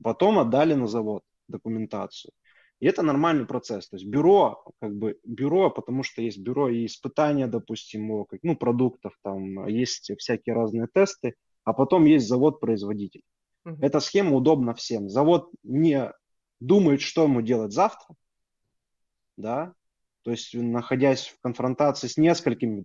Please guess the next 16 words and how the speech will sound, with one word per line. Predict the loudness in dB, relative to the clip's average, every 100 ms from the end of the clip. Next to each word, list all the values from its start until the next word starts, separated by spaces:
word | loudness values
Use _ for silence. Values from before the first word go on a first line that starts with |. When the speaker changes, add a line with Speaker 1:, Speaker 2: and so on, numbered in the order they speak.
| -10
Speaker 1:
допустим, | -12 -12 -14 -14 -12
конструкторскими | -12 -10 -10 -10 -12 -14 -12 -8
бюро. | -8 -8 -12 _ _ _ _ _ -4
Вот. | 0 0 -2 _ 0
Ну, | 0
там, | 0 -10
э, | -14 -14 -14 -10 0
если | 0 2 2
говорить | 4 4 4
про, | 2 0 -2 _ -14
про | -8 -2
ту | 0
же, | 0
ну, | -2 -2 -4 -4
автомобильную | -8 -4 0 4 4 4 0
тему, | -4 -4 -6